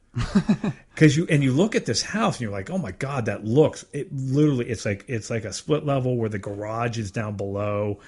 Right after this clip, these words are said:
Speaker 2: you know, like,
Speaker 1: On the
Speaker 2: almost
Speaker 1: hill?
Speaker 2: Yeah, into the hill. And then you have to
Speaker 1: <laughs>
Speaker 2: walk upstairs to the front door. Like,
Speaker 1: Yeah.
Speaker 2: you can completely see it's that brown,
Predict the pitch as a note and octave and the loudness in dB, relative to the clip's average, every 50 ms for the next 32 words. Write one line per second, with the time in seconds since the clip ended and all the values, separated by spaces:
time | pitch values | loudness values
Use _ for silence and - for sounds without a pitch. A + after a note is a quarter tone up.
0 | - - - - - - - - - G#2+ G#2 G2+ - A2 G2+ G#2 G#2+ G#2 G#2 A2 | -20 -20 -20 -20 -20 -20 -6 0 2 2 2 2 2 2 2 2 2 4 4 6
1 | A2+ G#2 A2+ B2+ A#2+ G#2+ - - - - B2+ C3+ C#3 B2+ A#2 A#2+ A#2 A2 G#2+ C3 | 6 6 6 4 2 0 -4 -12 -2 4 8 8 8 8 8 6 6 6 8 10
2 | C#3 B2 C3 A#2+ A2 A2 A2+ A#2 A2+ - G#2+ G2+ G#2+ G#2+ A2 A2 - A#2+ G#2+ - | 10 10 8 6 6 6 8 6 6 6 2 0 0 0 -2 -2 -4 -4 -6 -6
3 | - - A#2 G#2+ G#2+ A2 G#2+ - A#2 G#2+ G2 - A#2+ G#2 G2 G2+ A2 G#2 G#2+ G#2+ | -4 -2 0 0 0 0 -2 -4 -6 -8 -6 -6 -6 -6 -6 -6 -4 -4 -2 0
4 | A2 G#2+ A2 G#2+ - - - - - - - - - D3+ G#3+ G3+ F#3+ C#3+ - - | 2 0 0 -2 -4 -10 -20 -20 -12 -4 -2 0 2 2 0 2 2 0 0 0
5 | - G2 - D#3 D#3 C3+ - - C#3+ A#2+ F#2+ - - G#2+ F#2+ - - A2+ A2 A2+ | -4 -2 0 0 0 2 2 2 2 2 2 0 -2 -4 -4 -4 -6 -4 -2 0
6 | A#2 A#2+ A#2+ A2+ A2+ A#2 | 0 2 2 0 -2 -4